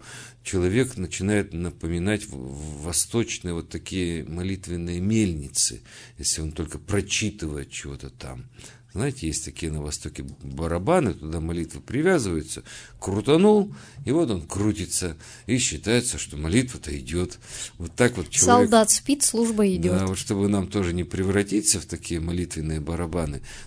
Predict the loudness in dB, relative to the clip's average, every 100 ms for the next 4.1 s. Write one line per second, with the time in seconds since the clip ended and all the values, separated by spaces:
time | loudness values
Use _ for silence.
0 | -4 0 0 0 -2 -2 -2 2 2 0
1 | -2 -4 -8 -20 -20 -20 -14 -6 -6 -4
2 | -6 -6 -4 0 2 2 2 0 0 0
3 | 0 -6 -8 -8 0 2 2 0 -2 -4
4 | -6